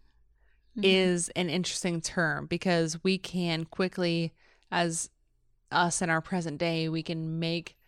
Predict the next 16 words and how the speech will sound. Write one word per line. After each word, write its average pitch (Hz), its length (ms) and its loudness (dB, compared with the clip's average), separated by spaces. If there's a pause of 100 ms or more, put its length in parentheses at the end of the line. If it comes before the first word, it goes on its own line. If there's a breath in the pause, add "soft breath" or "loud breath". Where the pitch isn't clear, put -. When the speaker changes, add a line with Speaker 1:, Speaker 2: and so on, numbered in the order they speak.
(120)
Speaker 2:
a - 60 -8
distinction 170 580 -4
between 160 360 -6
that 151 260 0
and 160 220 -8
the 160 80 -2
authority 226 480 2
is 165 100 -2
something 160 340 -4
that 147 140 -6 (220)
is 156 220 -6
to - 100 -16
be 147 100 -10
feared 139 640 -8 (240)
Speaker 1:
Mm-hmm. 226 300 -2 (220)
Speaker 2:
and 156 460 -4